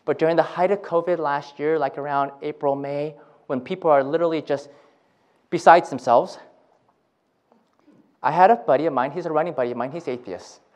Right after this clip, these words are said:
And I've run with him for over the last five years. I've never brought up the topic of God with him one time because I know he has no interest in God,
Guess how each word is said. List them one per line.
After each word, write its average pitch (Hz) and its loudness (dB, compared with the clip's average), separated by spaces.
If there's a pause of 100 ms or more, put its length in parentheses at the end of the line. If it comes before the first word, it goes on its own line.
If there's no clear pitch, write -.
(1300)
And 156 2
I've 151 4
run 156 6
with 190 -2
him 202 -2
for 175 0
over 151 0
the 131 -6
last 120 -4
five 117 -2
years. 92 -8 (2250)
I've 151 2
never 208 6
brought 185 6
up 185 -2
the 185 -10
topic - -4
of - -6
God 123 4
with 147 -8
him 131 -10
one 120 -2
time 131 -8
because 127 -10
I 123 0
know 135 -4
he 135 -14
has 131 -12
no 123 -10
interest - -18
in 113 -18
God, 85 -6